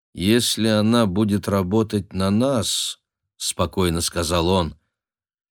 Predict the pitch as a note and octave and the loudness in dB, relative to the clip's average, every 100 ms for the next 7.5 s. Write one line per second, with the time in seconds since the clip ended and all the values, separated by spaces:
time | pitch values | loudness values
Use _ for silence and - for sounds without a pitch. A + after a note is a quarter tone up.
0 | _ _ G#2 A#2 - E3 D3 B2 C3 C#3 | _ _ -2 -2 0 0 0 0 0 2
1 | C3 A2+ A#2+ B2+ A#2+ B2 B2+ B2+ A#2 A2+ | 2 2 0 0 2 0 2 4 4 4
2 | A2 - - C3+ G2 E2 E2 E2+ D#2+ E2 | 2 -2 -2 -2 0 0 0 0 -2 0
3 | E2+ E2 E2 E2 D2+ _ _ _ _ _ | 0 0 0 -2 -6 _ _ _ _ _
4 | _ _ _ _ F#2+ F2 G#2+ G2 G2+ G2+ | _ _ _ _ -4 0 0 0 0 0
5 | B2 D#3 D3 F2+ - - A2 B2+ B2+ A2+ | 2 2 0 -2 -6 -4 0 0 0 -2
6 | - C3+ B2+ - B2 A2 A#2+ G#2 B2 - | -2 -2 -2 -2 -2 -2 -2 -2 -2 -4
7 | - D#2 - C#2+ | -4 -6 -8 -14